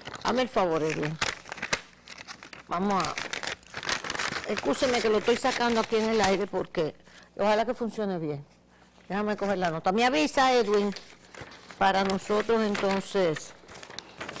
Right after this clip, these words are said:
cumplir con, con, cumplir con estos compromisos. Dice, Abinader resalta, gobi-, gobiernos, Ab-, Abinader resalta, "Gobiernos del P L D le fallan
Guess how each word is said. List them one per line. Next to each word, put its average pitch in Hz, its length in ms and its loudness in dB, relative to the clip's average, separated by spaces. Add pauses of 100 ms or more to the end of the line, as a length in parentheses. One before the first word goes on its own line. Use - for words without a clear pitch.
(840)
cumplir 247 540 2
con, 208 300 2
con, 190 480 0
cumplir 214 580 -2
con 196 320 2 (440)
estos 220 280 0
compromisos. 208 720 -2 (1400)
Dice, 208 340 2
Abinader 269 540 6
resalta, 214 560 2
gobi-, 196 500 4 (140)
gobiernos, 226 840 2 (760)
Ab-, 240 200 4 (120)
Abinader 262 540 6
resalta, 202 500 4
"Gobiernos 330 640 6
del 226 160 4
P 285 260 4
L 254 200 4
D 185 300 2 (240)
le 233 180 4
fallan 262 540 4